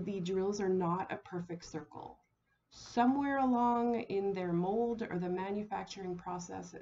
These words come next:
there is a problem that's nicking all these drills. So I'm gonna actually send this photo to Diamond Art Club. I understand that their customer service is really good and that they're quite receptive to feedback. So I think they're gonna wanna know this.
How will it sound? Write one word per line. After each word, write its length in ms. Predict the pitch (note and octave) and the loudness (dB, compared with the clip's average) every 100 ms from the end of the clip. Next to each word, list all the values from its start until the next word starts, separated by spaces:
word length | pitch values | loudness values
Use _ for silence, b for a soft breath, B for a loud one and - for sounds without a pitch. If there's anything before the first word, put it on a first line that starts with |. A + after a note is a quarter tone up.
| E3+ F3 | -8 -4
there 260 | F3 F3+ | -4 -4
is 240 | - F3+ F#3 | -4 -6 -6
a 60 | |
problem 480 | F#3 - E3+ E3 E3 | -10 -8 -6 -4 -4
that's 240 | E3 - | -6 -8
nicking 420 | D#3+ D#3+ D#3 D#3+ D#3 | -4 -4 -4 -6 -6
all 140 | C#3+ | -10
these 220 | C#3+ C#3+ - | -10 -12 -12
drills. 520 | C#3 C#3 - A#2+ - - - b b b b b b - | -12 -10 -12 -16 -18 -18 -18 b b b b b b -10
So 600 | - A3+ G3 G3 F#3 - _ - - | 0 2 4 2 0 -4 _ 0 6
I'm 140 | B3+ | 6
gonna 160 | F4 G4 | 6 4
actually 360 | G#3+ A3 B3+ A#3 | 2 2 0 0
send 380 | - G3+ G3+ | 0 0 2
this 220 | G#3+ G#3+ - | 0 -4 -4
photo 300 | F#3 F3+ F#3 | -2 -2 -2
to 140 | F#3+ | -2
Diamond 340 | F3+ F3 E3 | 0 2 2
Art 180 | D#3 D#3+ | 0 -4
Club. 360 | - A#3+ C4 B3 A#3 - | -4 -4 -2 -4 -4 -4
I 220 | F3+ F3+ | -4 -4
understand 680 | G3 A#3+ C4 B3 - A3 A3 | -2 0 -2 -4 -4 -2 -2
that 100 | G#3+ | -4
their 120 | G3 | -6
customer 480 | F#3+ - F3 - F#3 | -8 -6 -6 -4 -6
service 420 | E3+ D#3 F3+ G#3 | -4 -4 -4 -6
is 100 | A3+ E3+ - | -6 -8 -8
really 340 | D#3+ E3+ D#3 C3 | -4 -2 -2 -4
good 420 | C3+ D3+ A3 A3+ - | -6 -4 -2 -4 -4
and 120 | E3 | -4
that 120 | D#3+ | -4
they're 140 | D3+ - - | -6 -10 -8
quite 220 | D3+ - | -6 -4
receptive 540 | G3 F#3 G#3+ G#3 A#3 | -6 -6 -10 -6 -8
to 100 | A#3+ | -6
feedback. 520 | A#3+ A#3 A#3+ B3 B3+ - _ b b b b - | -10 -8 -6 -4 -6 -10 _ b b b b -20
So 800 | - - G3 F#3 F3+ F3 F3 F3 | -12 -2 0 2 2 2 0 -2
I 60 | |
think 340 | E3+ A#3+ B3 A#3+ | -2 -2 0 0
they're 80 | |
gonna 220 | A3 G#3+ G3+ | 0 0 2
wanna 280 | G3 F#3+ | 2 2
know 200 | F3+ F#3+ | 2 2
this. 500 | B3 F#4 - - - | 0 -4 -6 -20 -20